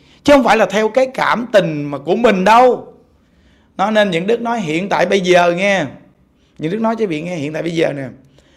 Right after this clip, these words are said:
Người nào chỉ cần qua nước ngoài được mà người đó phổ biến máy niệm Phật nghe. Những đức sẽ đem cái mô hình từ đó tới giờ những đức làm, những đức giới thiệu cho quý vị. Quý vị biết cái sự phổ biến máy niệm Phật của những đức nhiều cỡ nào chưa?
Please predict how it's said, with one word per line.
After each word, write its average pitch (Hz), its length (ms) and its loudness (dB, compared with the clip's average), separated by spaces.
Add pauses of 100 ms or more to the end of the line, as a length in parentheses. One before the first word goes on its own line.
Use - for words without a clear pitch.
(600)
Người 214 400 6
nào 214 480 2
chỉ 214 340 -2
cần 175 440 -4
qua 214 240 2
nước 240 300 -4
ngoài 165 300 -2
được 175 260 4 (840)
mà 165 160 0
người 202 480 6
đó 233 500 6
phổ 175 240 4
biến 277 240 0
máy 269 140 2
niệm 170 200 -2
Phật 165 200 -2
nghe. 208 260 -2 (1160)
Những 175 180 -2
đức 262 140 -2
sẽ 233 120 -2
đem 214 160 -2
cái 226 60 -2
mô 240 120 0
hình 180 280 0
từ 170 180 4
đó 196 240 2
tới 269 100 2
giờ 220 120 -2
những 151 160 -6
đức 226 160 -6
làm, 147 280 -4
những 143 100 -8
đức 202 100 -10
giới 208 100 -10
thiệu 131 220 -8
cho 156 60 -10
quý 165 60 -8
vị. 139 260 -16 (1080)
Quý 220 120 -4
vị 175 100 2
biết 202 100 -6
cái 240 140 -8
sự 160 160 -6
phổ 151 220 2
biến 262 200 -2
máy 262 120 -4
niệm 175 140 -6
Phật 143 100 -8
của 196 100 -8
những 160 120 -6
đức 214 100 -6
nhiều 196 200 -4
cỡ 147 140 -2
nào 160 180 -4
chưa? 147 200 -6